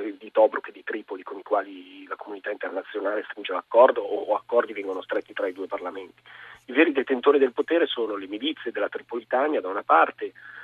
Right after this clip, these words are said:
e le, le milizie della Cirenaica sotto, diciamo, l'egida di, di, di, di questo generale Haftar, che naturalmente è un generale canaglia quanto lo sono, lo sono gli altri, ma che si è messo a capo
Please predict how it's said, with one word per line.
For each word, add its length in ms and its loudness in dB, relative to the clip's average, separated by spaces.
e 140 6
le, 120 4
le 140 4
milizie 480 0
della 160 -2
Cirenaica 920 4
sotto, 580 -4
diciamo, 420 0
l'egida 560 0
di, 340 -12
di, 640 -16
di, 220 -20
di 80 -20
questo 300 -8
generale 500 4
Haftar, 480 4
che 240 -12
naturalmente 1800 -10
è 60 -10
un 160 -10
generale 440 2
canaglia 540 4
quanto 300 -4
lo 100 -10
sono, 840 -4
lo 200 -14
sono 240 -6
gli 120 2
altri, 300 8
ma 100 -6
che 140 -10
si 120 -4
è 20 -2
messo 300 2
a 80 2
capo 480 4